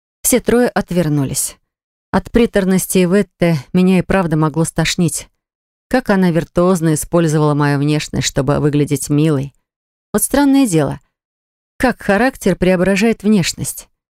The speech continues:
Иветта продолжила лгать о себе, точнее обо мне, точнее о нас. Лайт слушал, улыбался, и вообще казалось, что он полностью доволен жизнью.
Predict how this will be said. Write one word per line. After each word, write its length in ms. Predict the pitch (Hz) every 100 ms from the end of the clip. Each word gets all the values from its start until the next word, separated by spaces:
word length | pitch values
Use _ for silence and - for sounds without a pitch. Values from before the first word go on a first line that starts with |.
| _ _ -
Иветта 340 | 185 196 180
продолжила 640 | 185 180 175 180 156 165
лгать 300 | 165 165 151 156
о 60 |
себе, 300 | - 156 156
точнее 380 | 147 139 - 151
обо 160 | 143 151
мне, 260 | 156 185
точнее 380 | - 165 - 147
о 40 |
нас. 300 | 139 165 - - _ _ _
Лайт 280 | 180 220 240
слушал, 440 | - 185 202 175
улыбался, 480 | 156 151 156 185 -
и 40 | 143
вообще 260 | 147 208
казалось, 420 | 175 160 156 143
что 160 | - 151
он 100 | 143
полностью 420 | - 165 151 -
доволен 380 | 151 165 156 156
жизнью. 400 | 165 151 - 143